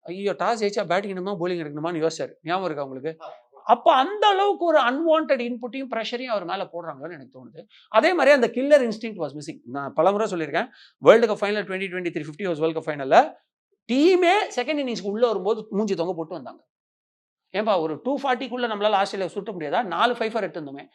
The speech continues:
So அந்த ஒரு இன்ஸ்டிங்க்ட் இப்ப மிஸ் ஆகுது.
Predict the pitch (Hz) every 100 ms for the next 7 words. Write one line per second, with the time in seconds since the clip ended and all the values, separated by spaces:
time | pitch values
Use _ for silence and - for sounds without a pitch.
0 | _ _ - 240 202 269 330 339 311 262
1 | 233 277 - 220 262 - 294 262 190 170
2 | 233 - 349 262 - 202 147 - -